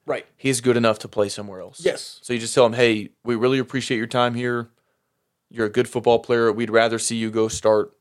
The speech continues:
Speaker 2: at a different school."
Speaker 1: Yeah, and again, some of these wide receivers could be featured much more prominently in a different system.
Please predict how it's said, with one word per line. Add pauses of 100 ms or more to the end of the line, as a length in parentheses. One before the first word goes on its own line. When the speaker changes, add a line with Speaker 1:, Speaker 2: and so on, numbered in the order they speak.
(140)
Speaker 2:
at
a
different
school." (480)
Speaker 1:
Yeah,
and
again,
some
of
these (100)
wide
receivers
could (300)
be
featured
much
more
prominently
in
a
different
system.